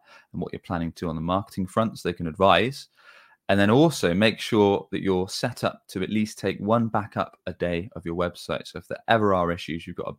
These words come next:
backup that can kick into place if the site ever goes down or has an issue or glitch. And there you have it. I hope these eight tips have been of use to you before you launch a new or redesign a website and go live with it.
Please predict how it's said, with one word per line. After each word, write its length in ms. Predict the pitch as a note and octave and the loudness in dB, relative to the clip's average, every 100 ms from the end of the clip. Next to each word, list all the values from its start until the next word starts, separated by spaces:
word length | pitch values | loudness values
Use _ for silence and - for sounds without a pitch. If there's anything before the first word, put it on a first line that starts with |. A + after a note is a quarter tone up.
| - | -2
backup 460 | A2+ - F#2+ - _ _ _ _ _ | -2 -2 -6 -6 _ _ _ _ _
that 100 | - | -14
can 160 | - E2+ | -12 -10
kick 300 | - A#2 G2 | -6 -6 -4
into 200 | F2+ - | -8 -10
place 520 | - D#2+ D#2+ - - _ _ _ - | -10 -10 -10 -16 -20 _ _ _ -20
if 120 | - | -16
the 80 | F2 | -14
site 300 | - D#2+ - | -10 -12 -12
ever 180 | E2 D#2+ | -14 -12
goes 300 | D#2 D#2+ - | -10 -10 -6
down 400 | F#2+ F2 E2+ - | -4 -2 -4 -10
or 140 | - G2 | -14 -12
has 200 | E2 F2 | -12 -8
an 80 | |
issue 280 | E2 E2+ F2 | -10 -8 -8
or 80 | F2 | -6
glitch. 360 | - - - - _ | -6 -6 -8 -20 _
And 240 | F3+ F#3+ | 0 4
there 120 | G#3 G#3 | 6 8
you 100 | E3+ | 10
have 160 | A3+ | 10
it. 200 | G#3 G#2+ - | 12 10 6
I 60 | - | 4
hope 160 | F3+ D#3+ | 4 6
these 200 | D3+ - F3 | 4 4 6
eight 240 | F#3+ - | 6 6
tips 520 | - G3 - - - - | 4 4 2 -10 -8 -8
have 100 | A2 | 0
been 160 | C#3 | 2
of 140 | B2+ A#2 | 2 2
use 260 | D3 C#3+ - | -2 -2 0
to 100 | A2+ | 2
you 300 | A2 A2+ A2+ | 4 4 0
before 400 | - - - A#2 | -6 -8 0 2
you 200 | A2+ G2 | 2 2
launch 480 | G#2 B2 A#2+ G#2+ - - | 2 4 4 0 -6 -2
a 60 | |
new 420 | G#2 D3+ F#3 F3+ - _ | 0 2 0 -2 -10 _
or 180 | F#2+ F2 | -2 -2
redesign 720 | F#2 A2+ G#2 G2 G#2 G2+ G2 G2 | 0 0 0 -2 0 0 -2 -6
a 100 | F2+ | -6
website 540 | F2+ F2+ - - F2 | -4 -4 -6 -6 -4
and 120 | - E2+ | -6 -2
go 160 | F#2 | 0
live 320 | F2+ G2 G#2+ | 4 6 6
with 140 | A2 A2 | 6 2
it. 160 | A2 | 2